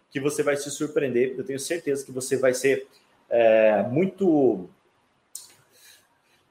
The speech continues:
muito bem sucedido nessa sua intenção de promoção, tá? Mas posso pedir um favor pra você agora?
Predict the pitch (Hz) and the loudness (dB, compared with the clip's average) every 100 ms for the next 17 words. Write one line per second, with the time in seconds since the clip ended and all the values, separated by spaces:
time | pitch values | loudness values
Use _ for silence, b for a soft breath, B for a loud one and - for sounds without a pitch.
0 | _ - 214 240 214 202 190 - 160 - | _ -2 -2 2 2 2 0 2 2 2
1 | 131 135 113 98 _ _ 120 123 131 - | -2 0 -2 -6 _ _ -6 -6 -6 -6
2 | 123 123 110 101 - 135 143 131 - 123 | 2 6 6 4 0 -4 0 0 0 -2
3 | 123 120 127 131 - - - - 143 180 | -4 -2 -2 -2 -4 -10 -16 -4 0 0
4 | 180 B B B 190 269 277 - - 269 | -4 B B B -4 0 0 -2 0 0
5 | - 175 180 156 147 143 120 110 110 143 | 0 -2 -2 2 2 2 2 -2 -2 0
6 | 131 165 135 - | 4 4 4 0